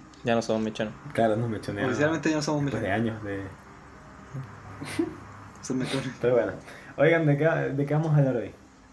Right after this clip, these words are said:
Speaker 2: Así de una. Mucho de qué hablar, hay mucho que odiar hoy.
Speaker 3: Hoy día estamos hater. Hoy
Speaker 1: Vamos a hablar de una muy buena película, weón.
Speaker 2: Asquerosa.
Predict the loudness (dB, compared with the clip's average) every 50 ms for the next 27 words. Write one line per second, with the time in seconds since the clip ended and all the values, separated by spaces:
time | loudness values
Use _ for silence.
0 | -20 -16 -6 2 4 4 4 4 2 0 -2 -4 -4 -8 -12 -16 -20 -20 -20 -20
1 | -20 -20 -20 -20 -20 -20 -20 -20 -20 -16 -14 -12 -12 -12 -14 -14 -14 -10 -4 2
2 | 2 2 4 4 2 2 0 -2 -2 -4 -6 -4 -2 0 0 2 2 4 4 4
3 | 4 6 6 6 6 6 4 2 0 -4 -12 -20 -20 -20 -20 -20 -12 -4 0 2
4 | 2 2 2 2 0 0 0 0 0 -2 -2 -2 -12 -14 -14 -18 -20 -20 -20 -20
5 | -20 -20 -20 -20 -20 -20 -20 -20 -20 -20 -20 -20 -20 -20 -20 -20 -20 -20 -20 -20
6 | -20 -20 -18 -8 -2 -2 -2 -2 -2 -10 -20 -20 -20 -20 -20 -20 -20 -20 -20 -20
7 | -20 -20 -20 -20 -20 -20 -20 -20 -10 0 2 4 6 6 6 6 6 4 2 0
8 | 2 2 0 2 2 2 0 0 0 -2 -2 -2 -2 -4 -6 -8 -10 -14 -14 -16
9 | -18 -20 -20 -20 -20 -18 -18 -18 -16 -10 -8 -4 -4 -4 -4